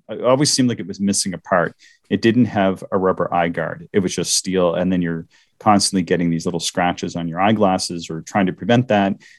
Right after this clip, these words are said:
And if you came in contact with it, you, um,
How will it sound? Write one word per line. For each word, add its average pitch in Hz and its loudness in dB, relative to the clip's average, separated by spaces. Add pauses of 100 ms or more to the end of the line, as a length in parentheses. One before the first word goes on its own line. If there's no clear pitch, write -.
(160)
And 113 4 (260)
if 120 -4
you 104 -4 (100)
came 156 2
in 131 4
contact 123 -2
with 92 -4
it, 92 0
you, 95 0
um, 87 0